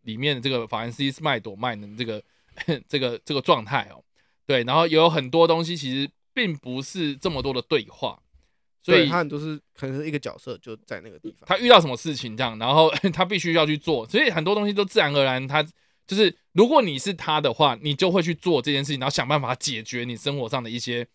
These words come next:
Speaker 1: 疑难杂症这样子。
Speaker 2: 对。
Speaker 1: 对，所以就，就很顺着，随着这个画面，然后去很顺的跟着这个剧情走。我反而不需要那么多的对白，而且我甚至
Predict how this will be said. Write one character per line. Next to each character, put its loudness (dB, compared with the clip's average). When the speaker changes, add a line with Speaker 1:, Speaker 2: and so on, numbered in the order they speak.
Speaker 1:
疑 -8
难 -2
杂 -2
症 2
这 -4
样 -8
子。 -20
Speaker 2:
对。 -20
Speaker 1:
对， 6
所 10
以 10
就， 10
就 10
很 4
顺 2
着， -2
随 0
着 0
这 2
个 4
画 2
面， 2
然 -4
后 2
去 -2
很 -4
顺 -2
的 -2
跟 0
着 -6
这 -2
个 -4
剧 -8
情 -14
走。 -10
我 4
反 2
而 2
不 -4
需 -8
要 6
那 2
么 0
多 2
的 -4
对 2
白， -8
而 -4
且 2
我 2
甚 0
至 -2